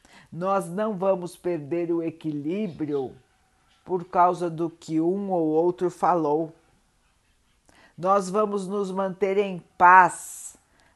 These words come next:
porque a nossa consciência está tranquila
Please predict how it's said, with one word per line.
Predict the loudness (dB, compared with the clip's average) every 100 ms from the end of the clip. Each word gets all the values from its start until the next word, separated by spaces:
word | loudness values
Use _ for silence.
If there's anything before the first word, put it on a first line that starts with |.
| _
porque | -8 2
a | 4
nossa | 4 4 4 4 2 0
consciência | 2 0 -2 -6 -2 0 0 -2 -6 -14 -8 -2 -2 -2 -8 _ _ _ _
está | -10 -10 -2 -2
tranquila | -2 -6 -6 -8 _ -4 -2 0 0 0 -2